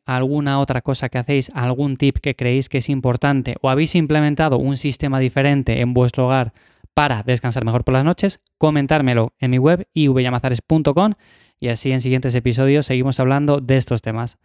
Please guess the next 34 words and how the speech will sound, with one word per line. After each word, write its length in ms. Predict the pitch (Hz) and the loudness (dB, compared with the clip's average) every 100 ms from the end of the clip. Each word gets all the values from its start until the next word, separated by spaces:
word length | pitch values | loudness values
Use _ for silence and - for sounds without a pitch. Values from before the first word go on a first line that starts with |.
| _ _ _ _ | _ _ _ _
Nada 180 | 156 165 | 0 2
más, 220 | 165 170 | 4 2
hasta 160 | 160 143 | -2 -2
aquí 100 | 135 | 0
el 60 | 139 | 0
episodio. 560 | 131 139 165 180 180 - | 0 2 4 4 0 -4
Espero 320 | 127 143 131 | -4 -2 0
que 60 | |
os 80 | 127 | 0
haya 140 | 135 131 | 0 2
gustado 320 | 123 135 123 | 0 0 2
como 160 | 127 | 2
siempre. 480 | 131 160 165 196 208 _ - | 2 2 2 0 -2 _ -4
Para 160 | 127 | -2
cualquier 260 | 127 123 139 | 0 0 0
cosa 340 | 143 127 117 127 | 0 0 -2 -2
me 140 | 131 | -2
seguís 260 | 135 135 135 | 0 0 0
encontrando 540 | 135 127 123 123 123 | 0 0 2 0 0
en 140 | - 127 | -2 -2
redes 140 | 123 | -2
sociales, 440 | 135 131 175 185 135 | -2 0 2 2 0
en 80 | |
arroba 340 | 127 131 117 - | 0 2 0 -2
I 140 | 135 127 | -2 0
V 120 | 117 | 0
llamazares, 520 | 117 120 165 190 - _ - _ _ - | -2 -2 0 0 -2 _ -20 _ _ -2
y 220 | 165 185 | 2 2
nos 220 | 165 - | 0 -4
escuchamos 400 | 143 135 147 143 | -4 -2 0 2
de 60 | 135 | 2
nuevo 160 | 135 | 2
por 140 | 127 143 | 2 -2
aquí 420 | 127 151 135 | -2 -4 -4